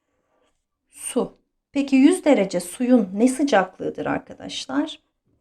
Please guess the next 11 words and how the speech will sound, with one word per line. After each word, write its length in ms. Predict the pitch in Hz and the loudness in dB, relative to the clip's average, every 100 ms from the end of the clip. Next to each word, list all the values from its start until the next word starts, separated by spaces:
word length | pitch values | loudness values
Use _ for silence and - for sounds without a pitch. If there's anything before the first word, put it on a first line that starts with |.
| _ _ _ _ _ _ | _ _ _ _ _ _
Kaynama 640 | - 202 196 196 196 202 196 | -8 -2 0 2 2 2 0
sıcaklığı. 640 | - - - - _ - _ _ _ _ _ _ - | -4 -18 -18 -18 _ -20 _ _ _ _ _ _ -14
Değil 120 | 330 | -4
mi? 140 | 294 - _ _ _ _ _ | -4 -4 _ _ _ _ _
Bakın 440 | 214 226 302 294 _ _ | -14 -6 -6 -6 _ _
kaynama 500 | - 208 202 220 240 | -6 0 2 4 2
sırasında 800 | 233 - 175 - 277 - 247 311 - | 0 -4 -6 -6 -6 0 0 0 -6
sıcaklığın 800 | _ - 202 190 190 190 202 220 | _ -18 -6 0 0 -2 -4 -2
sabit 580 | 233 - 196 196 240 - | -2 -4 -2 -2 -4 -8
kaldığı 640 | - 170 170 - 190 - - | -8 -6 -6 -6 -6 -6 -6
bilgisi 720 | 226 185 - - 277 302 320 | -8 -8 -12 -8 -4 -4 -4